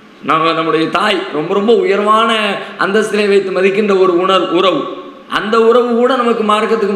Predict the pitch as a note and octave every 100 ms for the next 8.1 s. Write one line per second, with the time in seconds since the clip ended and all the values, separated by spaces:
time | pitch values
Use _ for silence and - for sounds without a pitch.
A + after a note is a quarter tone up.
0 | G3 G#3+ G#3+ G3+ G3 A3 G3+ G#3+ G#3+ F#3
1 | F#3+ G#3+ G#3 G#3+ G3+ F#3 F3+ E3+ D#3+ C3+
2 | - - - - F3+ G3+ E3+ D3 D3 C#3+
3 | - D3 F#3 F#3 E3+ F3+ F3+ G3+ A3 F#3+
4 | E3 E3+ F#3 D#3+ D#3+ F3 E3 D#3+ G3+ C#4
5 | - - - E3 E3+ E3 F3 A3 G#3+ G3+
6 | B3 A3+ G3 E3+ F#3+ F3+ D#3+ D#3 E3+ D3
7 | - - C#3 C3+ G3+ C4 A3 F3 D#3+ -
8 | -